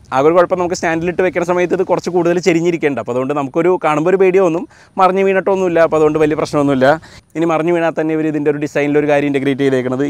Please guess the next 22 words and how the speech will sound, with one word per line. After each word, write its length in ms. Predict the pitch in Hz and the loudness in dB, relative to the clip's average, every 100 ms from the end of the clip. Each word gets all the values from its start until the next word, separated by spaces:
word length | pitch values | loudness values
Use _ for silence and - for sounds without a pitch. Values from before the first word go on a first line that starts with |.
| 131 | -2
ഈ 20 | 131 | -2
ഒരു 100 | 131 | 2
പാനലാണ്. 480 | 135 120 120 117 107 117 _ - - 131 | 0 0 -4 -4 -6 -10 _ -16 -2 2
ഇത് 100 | 170 - 143 | 2 2 -2
ഏപ്രണിന് 340 | 143 139 147 151 | 0 0 2 0
പുറത്തിരിക്കുന്ന 520 | 143 160 147 147 147 151 | 0 0 -2 0 0 0
ഒരു 60 | 147 | 0
പ്രൊട്ടക്റ്റീവ് 400 | 135 131 139 139 | -4 -6 -6 -2
പാനൽ 240 | 135 131 127 | -2 -2 -2
പോലെയാണ്. 240 | 123 120 110 | 0 -2 -2
അപ്പോൾ 120 | 117 | -4
നമ്മൾ 120 | 123 135 139 - | -2 -2 -2 -4
സ്കഫ്സും 440 | 139 131 - 151 151 - | -4 -4 -4 -4 -4 -8
സ്ക്രാച്ചസ് 360 | - 143 131 135 | -2 -2 -2 -4
ഒക്കെ 100 | 143 139 | -4 -2
ഉണ്ടെങ്കിൽ 220 | 139 147 | -2 -2
മിക്കവാറും 340 | 135 131 139 135 | 0 0 0 -2
ഇതുമേ 180 | 131 135 | -4 -4
തന്നെ 160 | 131 131 131 | -4 -4 -2
വരുള്ളൂ. 340 | 120 113 117 - _ 131 | -2 -4 -6 -10 _ -10
ഒറിജിനൽ 320 | 120 123 131 127 | -6 -2 2 2
ഏപ്രണിന് 400 | 131 127 127 | 0 -2 -2